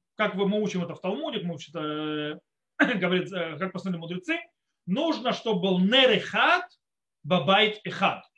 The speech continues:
То есть одна свеча на один дом. При-, каждый день зажигается всего лишь одна свеча. Это базисный закон, то есть это базисное исполнение заповеди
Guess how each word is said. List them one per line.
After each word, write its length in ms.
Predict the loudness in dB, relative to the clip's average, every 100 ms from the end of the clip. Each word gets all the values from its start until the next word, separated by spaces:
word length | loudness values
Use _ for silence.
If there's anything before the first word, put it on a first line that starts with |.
| _ _ _
То 60 | -14
есть 100 | -2
одна 380 | 0 4 4 2
свеча 600 | 0 -2 4 4 4 0
на 180 | 2 2
один 360 | 2 0 0
дом. 260 | 0 -2 -4 _ _ _ _ _ _ _ _ _ _ _ _ _
При-, 200 | -4 -2
каждый 300 | 4 4 2
день 160 | 0 0
зажигается 460 | 0 4 2 2
всего 300 | -4 -4 0
лишь 160 | 0 0
одна 200 | -2 -2
свеча. 340 | -4 -2 2 2
Это 200 | 2 2
базисный 520 | 4 2 0 -10 -12
закон, 340 | -10 -4 -4
то 60 | -4
есть 120 | -6
это 100 | -4
базисное 360 | 2 2 2 -4
исполнение 460 | -4 -2 -2 -2
заповеди 540 | -4 -6 -4 -4 -2